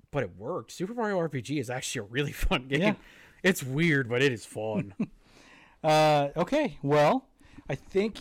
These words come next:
Speaker 2: we've hit the head on everything we wanna talk about with Earthbound. Any last minute things that we wanted to go over?
Speaker 1: Um, I think that,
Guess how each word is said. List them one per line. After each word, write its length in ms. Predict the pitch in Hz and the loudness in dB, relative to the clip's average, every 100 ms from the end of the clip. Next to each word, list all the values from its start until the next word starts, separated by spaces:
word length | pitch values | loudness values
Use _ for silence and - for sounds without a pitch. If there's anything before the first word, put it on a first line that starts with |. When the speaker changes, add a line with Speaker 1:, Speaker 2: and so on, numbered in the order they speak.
| - | -8
Speaker 2:
we've 220 | 190 190 131 | 0 0 2
hit 220 | 190 190 | -2 0
the 80 | 170 | 0
head 320 | 190 196 196 | 4 4 4
on 420 | 170 165 165 165 | 0 2 2 2
everything 580 | 160 170 196 175 196 185 | 0 0 0 0 2 2
we 120 | 180 | 2
wanna 160 | 180 165 | 0 0
talk 240 | 160 160 | 2 2
about 240 | 165 160 147 | 2 2 2
with 120 | - | 0
Earthbound. 640 | 160 214 - 127 110 165 - _ - - - - | 0 -2 0 -2 -2 -4 -8 _ -20 -20 -12 0
Any 220 | 135 175 | 2 2
last 380 | 156 143 156 - | 2 2 0 -2
minute 200 | 160 147 | -4 -2
things 280 | 156 151 139 | -2 0 0
that 100 | 135 | 0
we 140 | 139 | 0
wanted 320 | 135 139 131 - | 2 2 2 0
to 400 | 135 131 127 117 - - | 2 2 2 -4 -14 -12
go 160 | 127 127 | -4 -2
over? 200 | 139 202 - - - - - - _ _ _ - 139 | -2 -6 -12 -20 -20 -20 -20 -20 _ _ _ -12 -6
Speaker 1:
Um, 500 | 143 143 147 143 - _ - | -2 -2 -2 -4 -8 _ -4
I 260 | 151 175 | 0 0
think 540 | - - 175 175 - - | -2 -8 -6 -6 -10 -12
that, 540 | 143 143 143 143 - | -4 -2 0 -2 -8